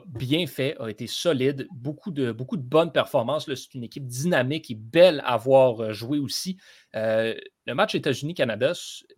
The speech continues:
promet vraiment parce que ce groupe-là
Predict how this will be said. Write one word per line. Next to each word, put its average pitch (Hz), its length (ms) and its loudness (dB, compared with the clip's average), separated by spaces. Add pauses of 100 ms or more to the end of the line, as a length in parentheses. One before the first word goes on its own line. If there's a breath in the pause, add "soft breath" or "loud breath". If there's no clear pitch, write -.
promet 135 400 2
vraiment 120 480 0
parce 107 160 -6
que 120 260 -4 (300)
ce - 280 -10
groupe-là 123 680 0